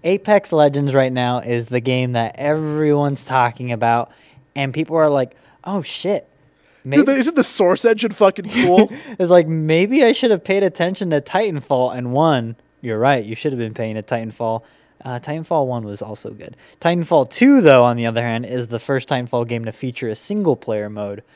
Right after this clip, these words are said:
Speaker 1: So our next game for Garbage Game Club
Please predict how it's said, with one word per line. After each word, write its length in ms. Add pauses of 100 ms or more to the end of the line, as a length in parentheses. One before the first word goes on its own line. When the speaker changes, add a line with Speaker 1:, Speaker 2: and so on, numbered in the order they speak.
(160)
Speaker 1:
So 220
our 180
next 480
game 380
for 280
Garbage 480
Game 240
Club 440